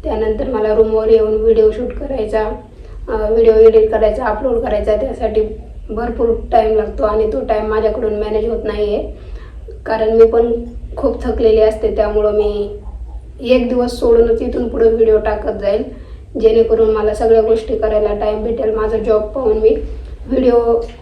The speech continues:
व्हिडिओ पण अपलोड करू शकेल, असं काहीतरी मी मॅनेज करणार आहे. तर फ्रेंड्स, अ,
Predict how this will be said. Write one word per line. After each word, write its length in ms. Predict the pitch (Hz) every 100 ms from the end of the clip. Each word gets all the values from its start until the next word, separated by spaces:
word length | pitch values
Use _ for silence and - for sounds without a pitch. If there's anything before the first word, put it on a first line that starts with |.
| -
व्हिडिओ 280 | 254 254 233
पण 220 | 233 220
अपलोड 320 | 214 220 214 214 - -
करू 180 | 277 226
शकेल, 300 | 226 220 208
असं 200 | 202 220
काहीतरी 400 | 226 220 220 220
मी 160 | 208 208
मॅनेज 400 | 208 214 208 -
करणार 280 | 208 202 208
आहे. 320 | 202 214 - - - - - - - - - -
तर 160 | 262 247 247
फ्रेंड्स, 440 | 262 233 254 - -
अ, 40 | -